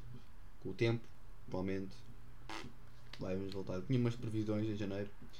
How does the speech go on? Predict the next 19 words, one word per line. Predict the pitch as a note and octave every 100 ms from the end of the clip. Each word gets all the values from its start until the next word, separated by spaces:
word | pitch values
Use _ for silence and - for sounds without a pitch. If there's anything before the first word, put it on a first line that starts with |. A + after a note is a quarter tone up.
| - - - -
mas | G2 -
não, | F#2+
não, | E2 F2 E2+
não, | - -
parece-me. | - - - - - - - - -
Yeah, | G2+
também | F#2+ A2+
acho | A#2+
que | -
houve | A2+
aparentemente | A#2+ A2+ A2+ A2
um, | G#2+ G2+ G2 G2 F#2+ F#2+ - - - - - - - - - - - - - - - - - - -
um, | A#2+ A#2
um, | A#2 A2+ A2 A2 G#2+ G2+ G2+ G2+ G2+ - - - -
um, | A2+
um | A2+ G#2+ A2+ A2 -
plano | B2 D3
de | D3 C3
desconfinamento. | - C#3 C3+ C3 C3 A#2+ A#2+ A2+ -